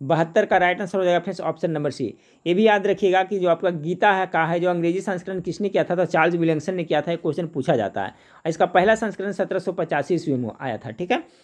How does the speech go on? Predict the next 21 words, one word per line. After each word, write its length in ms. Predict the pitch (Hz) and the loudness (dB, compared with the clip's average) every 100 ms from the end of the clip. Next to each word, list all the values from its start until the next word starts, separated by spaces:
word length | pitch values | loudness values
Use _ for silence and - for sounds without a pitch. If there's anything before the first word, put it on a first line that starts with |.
| _ 190 | _ 0
चलिए 140 | 202 | 0
तिहत्तर 380 | 202 180 180 220 | 2 0 0 0
नंबर 240 | 208 202 | 0 0
सवाल 260 | 202 185 180 | 0 2 2
को 100 | 175 | 0
देखिए, 380 | 170 208 208 - _ 170 | -2 0 -2 -4 _ -4
नाइचो 460 | 180 185 185 233 | 2 2 4 2
किस 200 | 220 214 | 2 -2
देश 220 | 160 180 | 0 -2
की 120 | 180 190 | -2 -4
गुप्तचर 360 | 160 - 202 | -4 -2 -2
संस्था 460 | 196 170 143 - 135 | -2 -6 -6 -4 -4
है? 100 | 110 | -4
नाइचो। 640 | 151 160 170 - 175 - _ _ - | 0 2 2 2 -2 -2 _ _ -6
तिहत्तर 320 | 165 165 - | -6 -2 -2
का 120 | 220 | 0
करेक्ट 320 | - 190 190 | 0 0 0
आंसर 180 | 196 202 | -2 0
ऑप्शन 300 | 147 151 190 | 0 0 0
नंबर 260 | 185 190 196 | 0 0 2
आपका, 340 | 165 214 311 | 2 2 -2